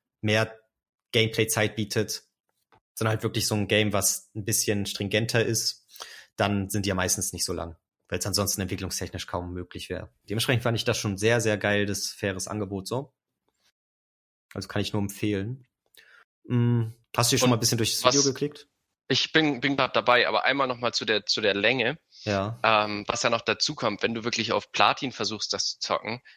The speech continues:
Speaker 2: dann bist du ja auch noch länger dabei. Ich glaub, bis zwanzig, fünfundzwanzig Stunden kannst du da teilweise spielen, wenn du wirklich versuchst, ohne jetzt Lösungen aus dem Internet da, ähm,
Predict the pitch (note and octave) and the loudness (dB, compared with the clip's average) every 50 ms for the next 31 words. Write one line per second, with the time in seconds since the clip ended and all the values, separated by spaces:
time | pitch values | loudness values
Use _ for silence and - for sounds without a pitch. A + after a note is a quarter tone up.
0 | _ _ - G#2+ G#2 G2+ A#2+ A#2 - - B2+ A#2+ G#2+ F2+ G2+ G#2+ G#2+ A2 G#2 G2+ | _ _ -2 -2 0 0 2 2 2 2 4 4 4 4 2 0 2 0 0 2
1 | A2 A2 G#2+ A2 A2 G#2 G2 - F2+ F2+ - G2 G#2+ A2 G2 F2 - - - G#2+ | 4 4 4 4 4 0 0 2 0 0 2 2 2 4 2 0 -2 0 0 0
2 | - - - G#2 - - - - A2 A2+ B2 - - A2+ - - B2 B2 B2 A#2 | 0 0 -4 -4 -2 0 0 2 2 0 0 -2 -6 -6 -4 -2 -2 -2 0 -2
3 | - - A2 G2 - G#2 G2 - - - B2+ D3 - B2 - - F#2+ F#2 - - | 0 -2 -2 -2 -2 0 0 2 2 2 0 -2 -4 -6 -4 -2 -2 -2 0 0
4 | F#2+ F#2 F2 - - F#2+ F#2 F2+ F#2 F#2 F#2 - - - - - G2+ G2+ G#2 G#2+ | 2 2 0 0 2 0 0 2 0 0 0 2 0 0 0 2 0 0 2 2
5 | G2+ G2+ G#2 G2 G#2+ G2+ - A2 - - A2 G#2 A2 A2 - - - - A2 A2+ | 0 0 0 -2 -4 -2 -2 -2 -2 0 0 2 2 0 -2 -2 -4 -2 0 2
6 | A2+ A2+ G#2+ - - - - G2 G2+ A2 G#2+ G#2+ G2+ G2 F2 F2+ F#2 - F#2 D#2+ | 4 4 4 2 2 -2 -6 -2 -2 -2 0 0 -2 0 0 0 0 0 -2 -4
7 | - G#2+ G2+ - A2 A2+ A2+ A2 - - _ - _ _ _ _ _ _ _ _ | -4 -4 -4 -4 0 0 0 0 -2 -8 _ -20 _ _ _ _ _ _ _ _
8 | _ - G#2 G2 F#2+ F#2+ F#2+ F#2 F2 C#2+ - - G#2 F#2+ F#2 F2+ F2 F2+ E2+ F2 | _ 0 2 4 4 4 4 4 2 0 -2 -4 -2 0 0 0 0 -2 -4 -6
9 | F2 F2+ | -8 -12